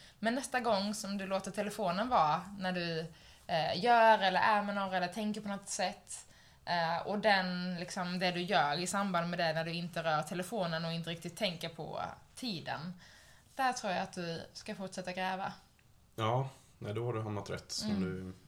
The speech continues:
Speaker 2: för det är samma med mig, jag är också en, eh, telefonnarkoman. Jag sitter ju alltid och, när jag är uttråkad, är det fram med luren, liksom. In och scrolla någonstans. Men, eh, när jag är vid duken eller i studion eller,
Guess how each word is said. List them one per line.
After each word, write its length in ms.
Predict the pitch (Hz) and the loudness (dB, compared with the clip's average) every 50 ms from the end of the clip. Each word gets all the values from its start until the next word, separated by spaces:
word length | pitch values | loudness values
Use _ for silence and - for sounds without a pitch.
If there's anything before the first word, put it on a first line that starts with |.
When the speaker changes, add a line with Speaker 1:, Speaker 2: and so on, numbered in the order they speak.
| - - - | -20 -20 -16
Speaker 2:
för 80 | - 110 | -8 -6
det 60 | 110 | -4
är 20 | |
samma 180 | 107 113 110 107 | -2 -2 -2 -2
med 80 | 101 101 | -2 -2
mig, 140 | 101 101 110 | -2 -2 0
jag 80 | 107 107 | 0 -2
är 40 | 107 | -2
också 200 | 107 - - 117 | -4 -6 -6 -6
en, 160 | 110 107 107 107 | -6 -4 -4 -4
eh, 160 | 107 104 104 | -6 -6 -6
telefonnarkoman. 1500 | 104 - 110 104 - 110 107 101 101 98 98 95 95 95 92 90 92 - 104 95 92 92 - - 98 95 101 98 98 98 98 - - - - - - - | -6 -8 -8 -6 -6 -4 -4 -4 -4 -4 -4 -6 -6 -6 -6 -8 -8 -6 -6 -4 -4 -4 -6 -8 -6 -6 -6 -6 -8 -10 -12 -18 -20 -20 -20 -20 -20 -16
Jag 80 | - - | -14 -12
sitter 180 | - 123 - - | -10 -8 -6 -4
ju 60 | 107 | -4
alltid 240 | 101 98 - - 107 | -4 -6 -6 -6 -4
och, 240 | 104 104 104 101 104 - - - _ _ _ - - - - _ _ - - | -2 -2 -4 -4 -6 -10 -16 -20 _ _ _ -20 -20 -20 -20 _ _ -12 -6
när 100 | - 110 | -2 -2
jag 60 | 110 | -2
är 40 | 104 | -2
uttråkad, 520 | - - 98 90 85 - 95 95 95 101 107 - - - _ - | -2 -2 -4 -4 -2 -4 -4 -4 -4 -8 -10 -14 -16 -18 _ -8
är 80 | - | -6
det 60 | 123 - | -6 -4
fram 200 | - - 107 104 | -4 -4 -4 -2
med 120 | 104 101 | -2 -2
luren, 280 | 101 98 98 98 98 104 | 0 0 0 0 -2 -4
liksom. 320 | 98 92 - 95 92 98 - - - - - - _ _ _ - | -4 -6 -6 -6 -8 -10 -14 -18 -20 -20 -20 -20 _ _ _ -14
In 180 | - 101 98 | -12 -10 -8
och 260 | 98 98 98 98 98 98 | -8 -8 -10 -10 -10 -12
scrolla 300 | - - - 98 98 98 | -10 -6 -6 -6 -4 -4
någonstans. 500 | 98 98 98 95 92 92 - - - - - _ _ - - - - - _ _ - - - - | -6 -6 -8 -8 -8 -8 -8 -10 -10 -12 -16 _ _ -20 -20 -20 -20 -20 _ _ -20 -20 -20 -12
Men, 240 | - 98 95 95 92 | -10 -8 -6 -6 -6
eh, 140 | 92 92 92 | -6 -6 -6
när 100 | 95 98 | -4 -4
jag 120 | 101 101 | -2 -2
är 40 | 104 | -2
vid 120 | 104 117 127 | 0 0 -2
duken 340 | 135 131 - 139 135 131 | -2 -2 -2 -2 0 0
eller 180 | 131 131 127 127 | 0 0 0 0
i 460 | 123 123 120 117 117 113 113 110 107 | 0 -2 -2 -4 -4 -4 -4 -6 -6
studion 560 | 104 - - 110 110 104 101 98 98 98 98 | -8 -6 -6 -4 -4 -4 -4 -4 -6 -6 -6
eller, 300 | 98 95 98 95 92 95 | -6 -6 -6 -6 -6 -8